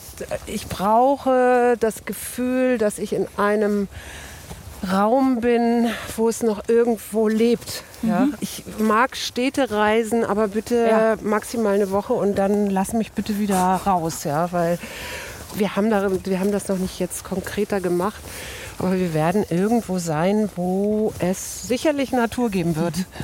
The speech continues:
Speaker 1: Und auch ein bisschen wärmere Gefilde.
Speaker 2: Mhm.
Speaker 1: Und dann alles Weitere, keine Ahnung. Ich, ich gehe immer Schritt für Schritt. Für mich ist jetzt, jetzt, was
Speaker 2: Ja.
Speaker 1: ist jetzt gerade und nicht, was ist in,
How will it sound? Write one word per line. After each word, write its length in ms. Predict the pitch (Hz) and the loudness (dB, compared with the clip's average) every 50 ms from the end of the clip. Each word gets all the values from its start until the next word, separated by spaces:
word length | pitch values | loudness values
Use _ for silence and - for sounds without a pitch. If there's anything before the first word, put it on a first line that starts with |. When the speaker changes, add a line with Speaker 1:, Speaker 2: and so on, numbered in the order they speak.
| - - - - - - - - - - - - - - 202 | -10 -10 -10 -10 -10 -10 -10 -10 -12 -14 -14 -10 -2 0 2
Speaker 1:
Und 280 | 208 202 202 202 196 - - - - - | 4 4 4 2 0 -2 -6 -12 -10 -4
auch 160 | - 180 208 | -2 -2 0
ein 120 | 190 214 208 | 0 0 0
bisschen 520 | 220 220 - - 262 233 233 226 214 208 185 - | 0 0 0 2 2 2 4 2 0 0 -2 -6
wärmere 800 | 202 196 208 208 208 220 233 233 214 202 220 214 202 202 196 190 - | -2 0 2 4 4 4 4 2 2 2 2 2 2 2 0 -2 -4
Gefilde. 640 | - 208 - - 233 240 247 240 208 175 175 185 - - - - - | -6 -6 -2 0 2 2 2 2 2 2 0 -2 -4 -6 -10 -4 -2
Speaker 2:
Mhm. 200 | 233 214 208 208 - - - - - - - - - - - - - - - - - - - - - - - - - - | 0 0 0 -2 -4 -8 -16 -16 -16 -16 -14 -12 -12 -12 -12 -12 -12 -12 -12 -14 -14 -14 -14 -14 -10 -10 -10 -10 -6 -2
Speaker 1:
Und 220 | - 190 196 - | 0 0 2 2
dann 300 | 185 165 170 180 185 175 - | 2 2 2 2 0 0 0
alles 320 | 180 185 190 185 - - | 0 0 0 -2 -4 0
Weitere, 380 | 170 170 180 190 - 202 196 180 | 0 2 2 2 0 -2 -4 -4
keine 300 | - - 190 185 190 156 | -4 -2 0 0 2 2
Ahnung. 260 | 175 180 180 160 - | 2 2 2 0 -2
Ich, 180 | - - - - | -2 -4 -4 -8
ich 140 | 202 - - | -8 -6 -2
gehe 200 | 247 254 262 254 | 0 2 2 4
immer 180 | - 240 254 - | 4 2 0 0
Schritt 260 | - - - 269 - | -2 -4 -4 -4 -4
für 140 | - - 226 | -4 -6 -4
Schritt. 340 | - - - - 240 - - | -4 -4 -4 -2 -4 -4 -2
Für 120 | - - | -2 -2
mich 240 | 208 214 226 214 - | 0 0 0 0 -2
ist 140 | 233 - - | -4 -2 0
jetzt, 300 | 226 220 - - - - - - - - - | -2 -2 -2 -4 -10 -10 -10 -14 -12 -6 0
jetzt, 300 | 247 240 - - - - - - - - - | 0 0 0 -2 -14 -16 -16 -20 -20 -12 -4
was 140 | 180 208 202 | -2 0 2
Speaker 2:
Ja. 120 | 226 208 | 2 2
Speaker 1:
ist 140 | 185 - - | 0 0 0
jetzt 340 | 214 226 220 214 - - - | 2 2 2 2 -2 -10 -10
gerade 460 | - 170 170 165 165 180 185 202 226 - - - - - - - - - | -4 0 2 2 2 4 2 2 0 -2 -6 -12 -12 -10 -10 -10 -10 -4
und 140 | - 196 196 208 | 0 0 2 4
nicht, 200 | 214 220 - - | 2 2 0 0
was 200 | 202 202 - - | -2 -2 -2 -2
ist 220 | - 226 196 - | -4 -4 -4 -2
in, 460 | - - 214 208 202 202 202 196 190 | -2 0 2 2 4 4 2 2 0